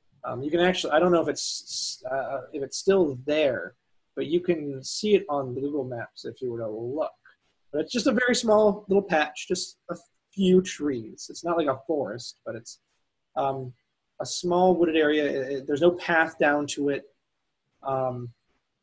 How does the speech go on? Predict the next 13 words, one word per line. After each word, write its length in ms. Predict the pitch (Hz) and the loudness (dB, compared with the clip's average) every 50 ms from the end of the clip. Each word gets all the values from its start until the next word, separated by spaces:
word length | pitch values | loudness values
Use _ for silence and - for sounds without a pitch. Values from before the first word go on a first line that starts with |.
| _ - | _ -10
so 140 | - - 143 | -4 -4 -2
you're 100 | 151 151 | 0 0
gonna 100 | 160 156 | 0 2
have 220 | 185 175 156 156 | 2 2 0 2
to 80 | - 151 | 0 -2
walk 460 | 143 135 143 143 139 139 - 147 135 | 0 2 2 2 0 0 -4 -4 0
down 360 | 147 147 151 147 143 135 131 | 2 4 4 2 2 0 -4
there, 340 | 123 107 95 90 80 - _ _ _ _ _ _ _ _ _ _ _ _ _ _ _ _ _ _ _ _ - | -8 -10 -12 -14 -16 -18 _ _ _ _ _ _ _ _ _ _ _ _ _ _ _ _ _ _ _ _ -18
uh, 140 | 123 - - _ - | -16 -16 -14 _ -10
under 220 | 131 131 139 131 | -8 -4 -4 -4
the 100 | 131 127 | -4 -4
bridge. 560 | 131 - - 135 127 113 98 92 117 - - _ _ _ _ _ _ _ | -8 -6 -4 -2 -2 -2 -4 -8 -14 -18 -20 _ _ _ _ _ _ _
Who 540 | - 143 143 135 127 113 107 107 104 120 131 | -6 -4 -2 -2 -2 -4 -4 -6 -10 -10 -12